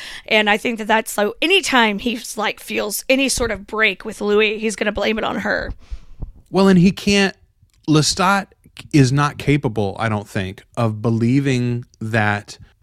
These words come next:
Speaker 2: Louis, that he's bad for Louis. You know, that there is a, I don't think Lestat is capable of believing that this relationship is sour and
Speaker 1: No.
Speaker 2: maybe isn't what either one of them deserve right
Speaker 1: He
Speaker 2: now,
Speaker 1: made
Speaker 2: honestly.
Speaker 1: Louis for, he made Louis for himself. Come on now. I
Speaker 2: When,
Speaker 1: picked
Speaker 2: as he
Speaker 1: you.
Speaker 2: said, it took him,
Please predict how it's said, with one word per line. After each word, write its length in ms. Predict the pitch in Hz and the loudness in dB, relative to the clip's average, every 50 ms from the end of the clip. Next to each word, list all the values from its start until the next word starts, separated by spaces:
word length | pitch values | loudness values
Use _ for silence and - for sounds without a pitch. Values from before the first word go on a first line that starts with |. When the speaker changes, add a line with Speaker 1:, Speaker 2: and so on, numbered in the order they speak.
| _ _ | _ _
Speaker 2:
Louis, 560 | - 135 120 123 127 123 120 120 117 113 117 | -2 0 2 4 6 6 6 6 4 2 0
that 240 | - - 123 127 110 | -2 -2 -2 -2 0
he's 160 | 101 120 117 | 0 -2 -2
bad 300 | 98 - 110 101 98 98 | 0 0 -2 -2 -2 -4
for 120 | - - 98 | -6 -8 -8
Louis. 380 | 95 95 95 95 - - - _ _ _ _ _ _ - | -8 -8 -10 -10 -14 -18 -20 _ _ _ _ _ _ -2
You 100 | - 120 | 0 2
know, 260 | 120 110 107 110 - _ | 2 2 2 0 -4 _
that 160 | - 120 107 | -4 -4 0
there 160 | - 123 117 117 | 2 2 2 4
is 140 | 117 104 113 | 2 2 0
a, 160 | 113 110 101 - - - - _ - 127 127 - - | 0 0 -2 -4 -10 -18 -20 _ -10 -10 -10 -8 -2
I 140 | 139 131 143 | 0 2 2
don't 180 | 151 165 143 127 | 2 0 0 -2
think 200 | - 139 117 - | -4 -4 -4 -4
Lestat 360 | 123 120 - - 139 120 117 | -6 -6 -2 0 0 0 2
is 120 | 113 104 | 0 -2
capable 540 | - - - 131 127 - 127 113 117 113 113 | -2 0 0 0 0 0 -2 -4 -2 -2 -2
of 120 | 110 107 101 | -2 -2 -2
believing 460 | 104 107 110 110 107 101 104 101 101 | -2 -2 -2 -2 -2 -2 -4 -4 -4
that 160 | 98 104 95 | -4 -6 -4
this 200 | - 113 - - | -4 -6 -4 -4
relationship 600 | 113 107 101 101 101 - - 95 - - 98 - 101 | -4 -2 -2 -2 -4 -4 -8 -8 -8 -8 -8 -6 -8
is 140 | 95 95 - | -8 -8 -8
sour 540 | - - - 113 98 90 92 95 95 - - - - - - _ | -8 -6 -4 -4 -4 -4 -8 -10 -12 -16 -18 -20 -20 -20 -12 _
and 120 | - 277 | 0 2
Speaker 1:
No. 440 | 285 392 453 392 277 254 233 226 226 226 | 4 6 6 6 4 2 2 0 -2 -2
Speaker 2:
maybe 60 | 233 | -4
isn't 180 | - 110 113 120 | -4 -6 -6 -4
what 180 | 120 120 113 | -4 -2 -2
either 220 | 117 120 110 117 110 | -2 -2 -2 -4 -4
one 180 | 107 113 117 | -2 -2 -4
of 120 | 117 110 101 | -4 -4 -6
them 140 | 107 104 104 | -8 -8 -8
deserve 440 | 98 104 98 104 113 107 104 98 90 | -8 -8 -8 -6 -6 -6 -6 -8 -10
right 160 | 98 95 95 - | -12 -14 -14 -4
Speaker 1:
He 160 | - 320 339 | -2 -2 0
Speaker 2:
now, 40 | 330 | 2
Speaker 1:
made 200 | 320 359 403 403 | 2 0 0 0
Speaker 2:
honestly. 140 | 349 320 339 | 0 0 0
Speaker 1:
Louis 140 | 339 349 339 | 0 -2 -4
for, 280 | - - 320 302 320 - | -2 -2 0 0 0 -2
he 120 | - 262 285 | -2 -4 -4
made 220 | 285 311 392 480 480 - | -2 -2 -4 -4 -4 -4
Louis 200 | 311 262 233 233 | -4 -4 -2 -4
for 160 | 214 - - | -6 -6 -8
himself. 540 | 226 233 233 226 - 392 427 466 415 - - | -8 -8 -8 -4 0 0 0 2 0 -4 -4
Come 140 | - 359 403 | -6 -4 0
on 220 | 480 480 427 349 285 | 0 0 2 2 2
now. 260 | 262 269 320 381 403 - _ _ - - - - - _ _ _ | 2 2 2 0 -4 -10 _ _ -20 -20 -20 -20 -20 _ _ _
I 60 | - 247 | -4 0
Speaker 2:
When, 140 | - - - | 2 2 2
Speaker 1:
picked 40 | - | 2
Speaker 2:
as 100 | 131 120 | 2 0
he 100 | 262 262 | 2 2
Speaker 1:
you. 40 | 247 226 | 4 4
Speaker 2:
said, 140 | 220 208 - | 4 4 2
it 100 | - - | 0 -2
took 180 | - - 151 | -4 -4 -2
him, 180 | - 156 147 - | -2 -2 -4 -6